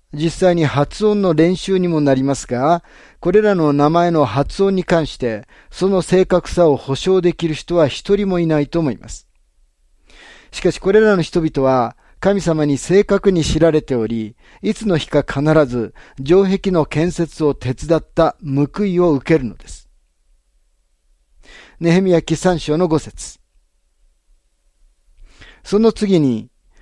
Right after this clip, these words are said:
テコア人たちが修理したが、その優れた人たちは彼らの主人たちの工事に協力しなかった。」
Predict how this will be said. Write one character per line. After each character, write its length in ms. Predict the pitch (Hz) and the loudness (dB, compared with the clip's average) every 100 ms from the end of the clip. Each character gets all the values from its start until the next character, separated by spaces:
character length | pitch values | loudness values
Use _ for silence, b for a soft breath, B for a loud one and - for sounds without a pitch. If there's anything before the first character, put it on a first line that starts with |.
| _ | _
テ 160 | - 170 | 0 2
コ 180 | 233 233 | 4 4
ア 60 | |
人 180 | 185 170 | 2 0
た 140 | 151 147 | 0 0
ち 140 | 165 | 2
が 100 | 185 | 2
修 280 | - 220 175 | 2 0 0
理 80 | 143 | -2
し 80 | |
た 120 | - 117 | -4 -4
が、 300 | 113 110 131 _ _ - | -4 -8 -12 _ _ -6
そ 160 | 185 | -2
の 120 | 180 | 0
優 280 | 151 - 180 | -2 -4 0
れ 100 | 233 | 2
た 140 | 202 160 | 2 0
人 200 | - 156 | 0 -2
た 140 | 147 | -2
ち 140 | - | -4
は 240 | 123 117 107 b b | -4 -6 -8 b b
彼 240 | - 214 185 | 0 2 2
ら 100 | 151 | 2
の 140 | 147 | 0
主 160 | - 196 | -4 -2
人 200 | 165 139 | -2 0
た 140 | 139 | -2
ち 140 | - | -2
の 100 | 156 | -4
工 240 | 160 208 180 | -2 2 2
事 160 | 139 | 2
に 180 | 170 175 - - | -2 -2 -8 -4
協 240 | 160 196 | 2 4
力 300 | 180 - 143 | 2 -2 -6
し 120 | - | -2
な 120 | 156 | -2
か 100 | 143 | -2
っ 60 | 107 - | -8 -18
た。」 160 | - | -20